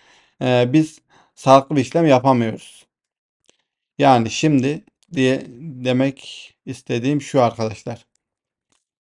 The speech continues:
Burada bir repository diye bir class oluştur-, class diyorum. Directory oluşturayım. Repository. Repository.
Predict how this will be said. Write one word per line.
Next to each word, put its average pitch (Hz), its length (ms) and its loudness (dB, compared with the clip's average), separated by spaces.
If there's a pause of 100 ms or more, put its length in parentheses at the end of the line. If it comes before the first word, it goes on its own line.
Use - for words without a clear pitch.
(280)
Burada 120 460 -8
bir - 240 -8
repository 120 640 -8
diye 113 180 -6
bir - 280 -16 (880)
class 127 240 -4
oluştur-, 123 360 -10 (240)
class 117 260 -6
diyorum. 113 220 -10
Directory 123 440 0
oluşturayım. 120 540 -10 (100)
Repository. 123 560 -12 (4000)
Repository. 127 440 -16